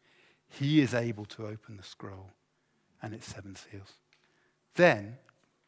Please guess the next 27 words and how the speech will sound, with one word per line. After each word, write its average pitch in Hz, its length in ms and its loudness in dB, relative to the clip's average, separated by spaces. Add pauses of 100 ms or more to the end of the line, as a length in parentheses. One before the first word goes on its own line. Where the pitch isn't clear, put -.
(460)
I 127 120 -6
saw 131 400 -6 (640)
a 131 60 2
lamb 127 600 -2 (800)
looking 131 380 -4
as 120 120 -4
if 131 180 -4
it 135 100 -4
had 123 200 -6
been 120 180 -4
slain, 113 680 -6 (600)
standing 139 540 0
at 127 100 -6
the 123 80 -10
center 151 400 0
of 123 80 -6
the 123 80 -4
throne, 127 440 -2
encircled 127 760 -4 (360)
by 120 120 2
the 113 120 -2
four 143 340 -2
living 127 300 -2
creatures - 640 -8 (460)
and 113 140 -2
the 117 140 -2
elders. 127 560 -4